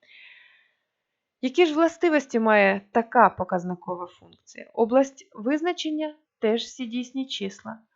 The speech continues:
Область значень — від нуля до плюс нескінченності. Графік функції також перетинає у ігрек в точці нуль один, як і будь-який інший графік показникової функції. Але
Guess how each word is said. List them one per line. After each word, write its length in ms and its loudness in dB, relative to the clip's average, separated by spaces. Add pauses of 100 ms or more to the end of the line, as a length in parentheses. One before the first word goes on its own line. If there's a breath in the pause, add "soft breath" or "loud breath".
(180)
Область 440 0
значень — 560 -2 (220)
від 200 -6
нуля 460 -2
до 160 -8
плюс 360 -12
нескінченності. 1000 -16 (400 loud breath)
Графік 380 0
функції 520 -4
також 540 2
перетинає 720 0
у 60 2
ігрек 380 -2
в 80 -20
точці 360 -4
нуль 180 -2
один, 320 0
як 280 -4
і 60 -2
будь-який 800 -8
інший 340 -4
графік 420 -6
показникової 720 -16
функції. 500 -20 (320 loud breath)
Але 380 4